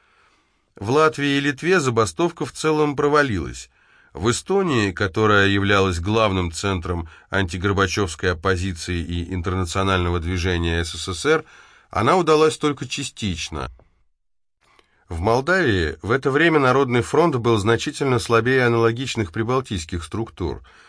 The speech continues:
Как деструктивные процессы, так и сопротивление здесь только начинались, однако именно в Молдавии неожиданно для всех забастовка удалась.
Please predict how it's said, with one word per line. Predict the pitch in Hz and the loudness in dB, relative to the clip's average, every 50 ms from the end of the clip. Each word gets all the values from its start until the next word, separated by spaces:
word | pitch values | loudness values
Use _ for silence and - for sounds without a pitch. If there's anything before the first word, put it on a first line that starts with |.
| - - - - - _ _ _ | -20 -20 -20 -20 -20 _ _ _
Как | - - 123 113 | -6 -4 -4 -2
деструктивные | 120 127 127 - 139 131 120 - 147 147 135 135 131 123 | -4 -6 -6 -4 -6 -6 -6 -4 -4 -2 0 2 0 0
процессы, | - 127 123 120 - - 143 135 123 - 123 | 2 0 -2 -2 0 0 0 0 0 -2 -6
так | 107 - 120 113 - | -2 -2 -2 -2 -2
и | 107 | -4
сопротивление | - - 104 117 107 - - 117 110 120 147 160 151 143 131 117 104 101 | -6 -4 -4 -4 -4 -4 -2 -2 0 0 2 2 2 2 2 2 2 0
здесь | 95 90 107 120 110 - - | 0 -2 -4 -4 -4 -6 -6
только | - - 127 120 113 127 123 | -2 -2 0 0 0 0 0
начинались, | 123 117 - - 139 139 131 107 82 67 62 60 - - - - - - - - - _ | 0 0 -2 -2 -2 0 0 0 0 -2 -4 -8 -12 -16 -20 -20 -20 -20 -20 -20 -8 _
однако | 87 85 82 101 104 98 87 - 101 | -4 -2 0 0 0 0 0 0 0
именно | 101 98 95 92 90 87 85 | 2 2 2 0 0 0 0
в | 80 76 | -2 -2
Молдавии | 78 87 82 80 78 78 82 90 104 120 120 104 87 80 73 67 - - - _ _ | -2 -2 0 0 0 0 0 2 2 2 2 0 -2 -4 -4 -8 -12 -18 -20 _ _
неожиданно | - 92 104 104 98 87 107 135 147 156 151 147 143 131 113 | -4 0 0 0 0 0 -2 -4 -2 -2 0 0 -2 -2 0
для | 104 101 90 | 2 2 2
всех | 82 - - 117 127 113 | 2 0 -2 -2 0 0
забастовка | 98 101 92 78 78 76 - - 85 80 80 - 92 | 0 -2 -2 -2 -2 -4 -4 -6 -6 -8 -6 -4 -4
удалась. | 87 87 82 95 95 87 76 58 - - - | -2 -2 0 0 0 0 -2 -4 -6 -12 -18